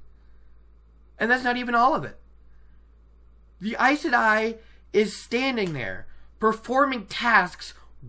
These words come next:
worthy of the stories a tale Tom should definitely be telling one day. Maybe in Ky-, Cairhien or Caemlyn, you know, after the war, you know, it'd be pretty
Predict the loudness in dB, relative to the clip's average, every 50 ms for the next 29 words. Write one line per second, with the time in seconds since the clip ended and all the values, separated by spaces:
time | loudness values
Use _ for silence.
0 | -10 -2 0 2 6 6 6 4 4 2 -2 -4 -4 -6 -8 0 2 2 2 4
1 | 2 0 -2 -2 -4 0 2 4 4 4 2 0 -4 -8 -14 -18 -20 -20 -20 -20
2 | _ _ -20 -20 -20 -4 0 0 0 0 0 2 4 4 4 2 0 -4 -4 0
3 | 2 2 2 2 0 -2 -2 -2 -2 -2 -2 -6 -16 -20 -20 -20 -12 -4 -2 -2
4 | -2 -2 -2 -4 -6 -4 -4 -6 -6 -6 -8 -8 -8 -10 -12 -12 -4 -2 0 0
5 | 0 0 -4 -4 -8 -10 -10 -12 -12 -14 -16 -16 -18 -20 -20 -20 -20 -20 -20 -20
6 | -20 -20 -20 -20 -20 -20 -20 -20 -20 -20 -20 -20 -20 -20 -20 -20 -20 -20 -20 -20
7 | -20 -20 -20 _ _ _ -20 -20 -14 -12 -10 -8 -8 -6 -8 -8 -8 -10 -12 -14
8 | -12 -10 -10 -10 -10 -12 -16 -20 -12 -8 -6 -6 -4 -6 -6 -8 -8 -8 -8 -10
9 | -10 -10 -10 -10 -10 -10 -10 -10 -10 -10 -10 -10 -10 -10 -10 -10 -12 -14 -14 -16
10 | -18 -20 -20 -16 -12 -10 -8 -8 -8 -6 -6 -6 -6 -6 -8 -10 -10 -10 -10 -10
11 | -8 -6 -6 -4 -4 -4 -6 -6 -8 -10 -12 -12 -14 -14 -16 -18 -18 -16 -14 -12
12 | -10 -10 -10 -10 -10 -10 -10 -10 -12 -14 -14 -14 -14 -16 -16